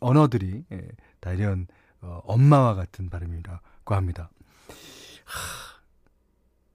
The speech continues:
생각만 해도 <laughs> 뭉클하죠. 그, 특히나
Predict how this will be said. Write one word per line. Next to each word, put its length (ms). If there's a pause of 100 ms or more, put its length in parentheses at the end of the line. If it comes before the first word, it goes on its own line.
(680)
생각만 440
해도 300
<laughs> 960
뭉클하죠. 600 (600)
그, 600 (960)
특히나 960